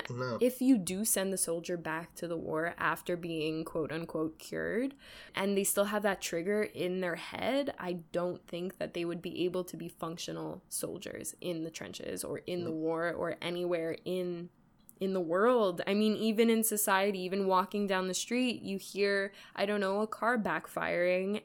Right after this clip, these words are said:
Speaker 2: and you think that's a bomb going off. Well, goodbye.
Speaker 1: Yeah.
Speaker 2: Like, there goes your cured, there goes your six months of countryside cure.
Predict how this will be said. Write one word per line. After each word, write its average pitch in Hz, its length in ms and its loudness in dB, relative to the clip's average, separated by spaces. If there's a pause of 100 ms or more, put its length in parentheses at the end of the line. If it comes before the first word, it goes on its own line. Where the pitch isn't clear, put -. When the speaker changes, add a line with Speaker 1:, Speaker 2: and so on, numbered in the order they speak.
Speaker 2:
and 190 200 0
you 190 40 0
think 202 320 -4
that's 185 280 0
a 180 40 0
bomb 185 440 2
going 180 320 2
off. 175 360 0
Well, 170 500 2
goodbye. 175 640 0
Speaker 1:
Yeah. 107 120 -2 (240)
Speaker 2:
Like, 185 160 4
there 202 200 10
goes 208 380 8
your 190 240 4
cured, 202 640 4 (380)
there 220 260 8
goes 254 200 6
your 226 120 6
six 226 280 0
months 214 360 4
of 190 320 2 (260)
countryside 208 680 2
cure. 254 400 -2